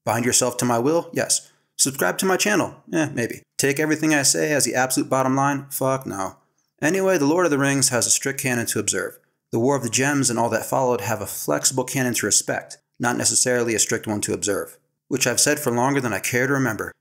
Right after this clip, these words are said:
makes it perfect for something like a miniseries. You have source material and a storyline framework that doesn't pin a writer down to ultra-specific scenes, dialogue, and events,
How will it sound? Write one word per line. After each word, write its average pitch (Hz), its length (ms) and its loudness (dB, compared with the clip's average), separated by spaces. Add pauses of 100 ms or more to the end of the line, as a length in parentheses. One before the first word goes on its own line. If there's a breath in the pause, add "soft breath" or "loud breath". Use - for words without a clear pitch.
makes 120 220 0
it - 140 -4
perfect 151 380 0
for 104 80 -2
something 117 280 0
like 113 180 0
a 117 40 0
miniseries. 107 720 0 (180)
You 117 140 0
have 107 120 0
source 135 280 0
material 147 380 2
and 117 80 0
a - 40 0
storyline 120 560 0
framework 135 520 -2
that 110 160 -4
doesn't 139 300 -2
pin 139 160 0
a 131 60 2
writer 127 260 2
down 120 240 0
to 120 120 -6
ultra-specific 107 760 0
scenes, 123 480 0 (140)
dialogue, 117 420 2
and 101 80 -2
events, 101 480 -2